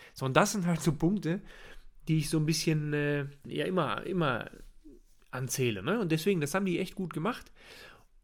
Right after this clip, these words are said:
Und ich würd sagen, eine Kombination aus dem Ganzen, so ist es auch beim vierundzwanzig-Stunden-Rennen. Du quetscht das Auto aus. Man hat jetzt dieses Jahr schön gesehen, natürlich war es kürzer, aber nicht nur deswegen.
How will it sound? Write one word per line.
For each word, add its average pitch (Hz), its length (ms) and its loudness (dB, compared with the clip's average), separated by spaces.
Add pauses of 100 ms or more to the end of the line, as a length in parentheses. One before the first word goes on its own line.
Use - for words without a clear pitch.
(120)
Und 185 180 2
ich 147 100 -2
würd 170 160 4
sagen, 160 280 4
eine 180 100 0
Kombination 175 680 -2
aus - 160 -6
dem 123 180 -2
Ganzen, 156 560 -2
so 180 240 -2
ist 180 140 -2
es 156 140 -6
auch 147 100 -4
beim 143 260 -2
vierundzwanzig-Stunden-Rennen. 139 880 -6
Du - 80 -18 (100)
quetscht 202 400 0
das 180 220 -4
Auto 165 320 -4
aus. 170 440 -2 (420)
Man 131 120 -4
hat 160 140 -2
jetzt 170 220 0
dieses 175 220 0
Jahr 160 120 2
schön 170 240 2
gesehen, 151 400 -2
natürlich 135 400 -4
war 139 100 0
es 139 140 -4
kürzer, 170 400 2
aber 139 180 -2
nicht 147 160 -4
nur 139 100 -2
deswegen. 156 580 -2